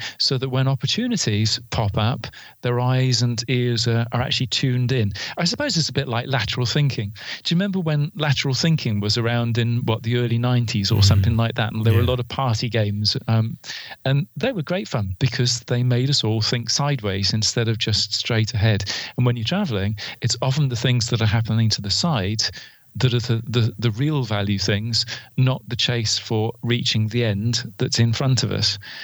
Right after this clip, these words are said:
Speaker 1: Um, an open mind, it, it's a wonderful thing to have when you are traveling. And I think the more you realize what sort of journey you want to have, um,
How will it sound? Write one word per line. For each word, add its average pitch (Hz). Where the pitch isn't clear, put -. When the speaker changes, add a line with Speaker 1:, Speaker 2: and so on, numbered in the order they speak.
Speaker 1:
Um, 123
an 135
open 135
mind, 101
it, 123
it's 123
a 123
wonderful 117
thing 113
to 120
have 101
when 107
you 110
are 104
traveling. 107
And 120
I 113
think -
the 123
more 117
you 113
realize 107
what -
sort 107
of 104
journey 110
you 104
want 104
to -
have, 107
um, 107